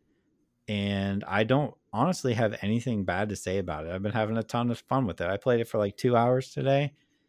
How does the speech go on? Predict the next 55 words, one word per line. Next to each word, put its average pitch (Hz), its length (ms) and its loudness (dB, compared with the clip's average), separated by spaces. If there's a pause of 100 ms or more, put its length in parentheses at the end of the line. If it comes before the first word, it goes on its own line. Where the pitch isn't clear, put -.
(160)
and 110 600 0 (280)
time 120 200 0
went 139 160 2
by 139 160 4
really 135 280 2
fast. 131 340 -2
And 104 80 -4
I 101 40 -2
don't 110 140 -4
think 107 140 -6
you 107 60 -8
can 107 140 -2
ask 101 260 -4
for 90 100 -8
more 87 240 -6
than 85 140 -6
that 85 240 -6 (240)
in 95 100 -4
a 95 40 -6
game 90 260 -6
like 85 200 -10
this. 82 280 -8
So 85 320 -6 (480)
if 117 100 -2
it's 127 120 -4
a - 40 -8
game 135 220 4
you 143 120 0
played 147 280 2
when 123 140 2
you 123 100 4
were 120 100 4
a 113 60 0
kid, 127 320 2
absolutely 113 680 -2
pick 123 260 -2
it 101 100 -2
up. 117 280 0 (560)
If - 140 -8
you 107 100 0
haven't 123 340 2
played 123 240 4
it - 20 0
and 117 80 -2
you 101 60 -2
don't 117 220 -2
care 120 180 0
about 113 220 0
SpongeBob, 117 680 -4
it - 140 -6
may 92 280 -4
not 123 240 -4
be 139 160 -4
for 147 180 -6
you. 151 320 -4